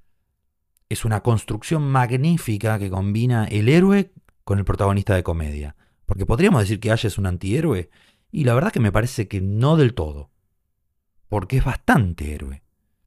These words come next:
Desde el groovy hasta cómo se planta frente a los peligros más inimaginables. Temiendo a la muerte, pero enfrentándola. Y al mismo tiempo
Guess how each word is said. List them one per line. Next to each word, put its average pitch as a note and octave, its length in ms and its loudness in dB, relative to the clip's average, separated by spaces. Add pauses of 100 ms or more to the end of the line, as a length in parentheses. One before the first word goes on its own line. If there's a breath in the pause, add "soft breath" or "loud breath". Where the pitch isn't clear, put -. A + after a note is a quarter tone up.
(120)
Desde G2 280 -2
el F#2 160 -2
groovy F#3 500 6 (380)
hasta - 240 -8
cómo B2+ 260 2
se A2+ 160 0
planta C3+ 380 2
frente G#2+ 260 -2
a G2+ 60 2
los F#2 80 -2
peligros G#2 360 0
más G2+ 200 -2
inimaginables. D#2+ 880 -6 (480)
Temiendo A#2 460 2
a - 20 2
la F#2+ 100 2
muerte, G#2+ 540 0
pero F#2+ 160 0
enfrentándola. E2+ 800 0 (600)
Y A2+ 120 0
al A#2 100 4
mismo F#3+ 400 4
tiempo A2 560 0